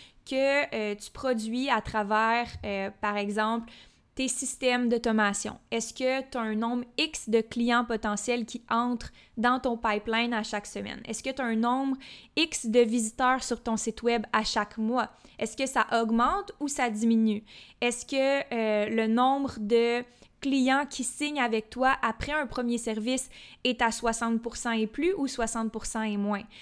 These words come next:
Et là, ça peut paraître très technique, mais c'est des points vitaux d'observation dans ton entreprise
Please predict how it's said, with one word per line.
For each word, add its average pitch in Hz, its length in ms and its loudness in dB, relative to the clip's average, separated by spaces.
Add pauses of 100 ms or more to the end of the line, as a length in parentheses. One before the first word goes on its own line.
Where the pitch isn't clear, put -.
(460)
Et 254 100 2
là, 294 160 6
ça 349 160 2
peut 247 140 -2
paraître 240 400 -2
très 370 220 -2
technique, 247 580 0
mais 226 180 4
c'est 226 140 -2
des 226 160 0
points 269 360 0
vitaux 269 760 0
d'observation 220 880 -2
dans 220 120 -2
ton 214 180 -4
entreprise 220 640 -4